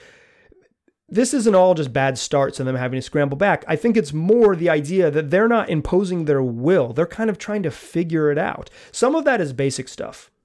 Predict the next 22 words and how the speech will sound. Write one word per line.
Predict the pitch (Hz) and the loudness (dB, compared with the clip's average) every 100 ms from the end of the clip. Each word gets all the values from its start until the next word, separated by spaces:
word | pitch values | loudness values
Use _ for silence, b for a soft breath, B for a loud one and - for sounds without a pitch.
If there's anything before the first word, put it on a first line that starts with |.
| _ | _
Damian | 151 165 160 | -2 0 0
Lillard's | 151 139 | -2 -2
in | |
the | 127 | -2
worst | 147 - | -2 0
shooting | 143 143 | -2 -2
slump | 139 139 139 | -2 -4 -4
of | 131 | -4
his | 139 | -6
career. | - 131 127 | -6 -4 -4
He's | 120 117 | -4 -8
not | 117 131 | -6 -8
the | 147 | -8
same, | - 135 131 127 123 _ - | -8 -6 -4 -4 -6 _ -12
he's | 131 131 | -6 -4
not | 139 170 | -4 -4
the | 185 | -6
same | - 160 | -4 -4
hyper-efficient | 127 156 151 156 147 - 139 143 139 B B | -2 -4 -4 -2 -2 0 -2 -2 -6 B B
monster, | 131 131 131 143 - 143 135 127 _ _ - | -4 0 0 -2 -2 0 0 -4 _ _ -4
uh, | 135 127 131 143 - _ - - _ _ | -2 0 -2 -4 -10 _ -20 -20 _ _
p-, | - | -14